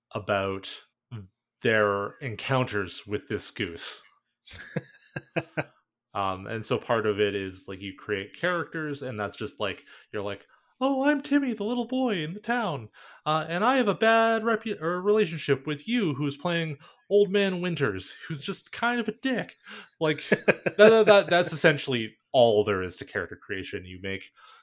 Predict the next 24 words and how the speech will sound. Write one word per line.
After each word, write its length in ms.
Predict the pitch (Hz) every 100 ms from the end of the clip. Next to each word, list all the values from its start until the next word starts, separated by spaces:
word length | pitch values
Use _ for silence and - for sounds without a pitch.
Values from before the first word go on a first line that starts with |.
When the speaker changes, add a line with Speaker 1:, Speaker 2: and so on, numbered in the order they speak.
| -
Speaker 1:
you 80 | 110
choose 240 | 135 110
another 180 | 113 107
player, 220 | - 107
you 120 | 98
have 80 | 92
a 20 |
positive 420 | - 120 113 107 95
relationship, 560 | 98 95 95 - 101
you 80 | 95
choose 200 | - 90
another 260 | 92 92 90
one, 100 | 90
you 100 | 87
have 80 | 92
a 60 |
negative 320 | 98 95 92
relationship, 540 | 87 90 87 87 - 90
and 100 | 131
then 120 | 90
you 100 | 90 87
go 240 | 107 101
and, 220 | 95 98 85
like, 240 | 87